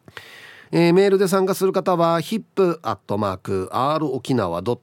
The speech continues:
トシーオードットジェーピー、エイチアイピーアットマークアールオーケーアイエヌエーダブリューエードットシーオードッ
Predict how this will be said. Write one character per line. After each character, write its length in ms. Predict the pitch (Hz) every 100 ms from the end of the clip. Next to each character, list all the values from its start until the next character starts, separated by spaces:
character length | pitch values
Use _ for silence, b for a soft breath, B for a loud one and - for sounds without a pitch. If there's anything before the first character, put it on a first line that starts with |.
| -
ト 220 | 202 -
シ 320 | - - 156 143
ー 40 |
オ 220 | 147 127
ー 20 |
ド 100 | 101
ッ 60 | 95 -
ト 180 | 233 -
ジ 140 | 110 113
ェ 100 | 87
ー 60 | -
ピ 400 | 131 135 107 - B B
ー、 60 | 165
エ 40 |
イ 100 | 196
チ 160 | - 147
ア 100 | 131
イ 160 | 107 -
ピ 420 | 131 143 123 82
ー 20 | - _ -
ア 120 | 95
ッ 40 | -
ト 100 | 98
マ 220 | 98 90
ー 20 |
ク 440 | - 151 240 277 - _
ア 180 | - 208
ー 40 | -
ル 80 |
オ 200 | 101 101
ー 60 | 95
ケ 220 | - 90
ー 60 | -
ア 100 | 151
イ 140 | 143 - _ _
エ 100 | 156
ヌ 140 | 123 -
エ 60 |
ー 260 | 208 160 - _
ダ 160 | 127 117
ブ 80 | 202
リ 80 |
ュ 40 | 196
ー 20 | -
エ 200 | 202 131
ー 40 |
ド 140 | 95
ッ 60 | 98 -
ト 240 | 233 262 b b
シ 280 | - 147 123
ー 20 |
オ 200 | 123 117
ー 20 |
ド 120 | 90
ッ 60 | 90